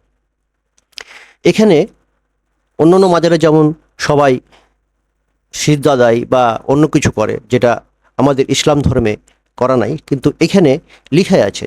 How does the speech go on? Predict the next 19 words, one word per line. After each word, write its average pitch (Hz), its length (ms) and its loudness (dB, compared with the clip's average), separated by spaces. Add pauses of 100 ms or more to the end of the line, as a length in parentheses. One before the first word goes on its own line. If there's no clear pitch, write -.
যেখানে 127 300 0 (220)
কোনো 135 220 0
সিজদা 120 300 -4
করা 117 180 -2
নিষেধ। - 240 -2 (3500)
কথিত 202 220 2 (120)
আছে 214 180 0
তিনি 190 200 2
একটি 165 140 -4 (120)
বাঘের 147 300 0
পিঠে 175 260 -2
চড়ে 151 180 2 (220)
ইসলাম 151 260 -2
প্রচার - 260 -4
করতেন - 260 -6 (800)
এবং 135 180 0 (140)
সেই 147 160 2 (100)
বাঘের 135 280 0 (480)
মাজারও 175 300 2